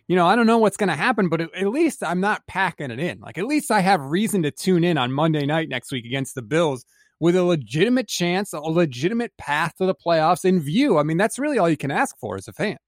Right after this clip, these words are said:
All right, before we get to the oddities and the survivor picks, I have to throw one more coach into the pit of misery. I'm sorry.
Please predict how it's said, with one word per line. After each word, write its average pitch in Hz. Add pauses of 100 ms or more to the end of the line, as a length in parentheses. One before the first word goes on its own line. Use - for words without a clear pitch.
(600)
All 160
right, 151
before 190
we 214
get 170
to 151
the 139
oddities 139
and 127
the 127
survivor 117
picks, -
I 143
have 165
to 180
throw 165
one 165
more 185
coach 214
into 180
the 185
pit 202
of 196
misery. 180
I'm 160
sorry. 208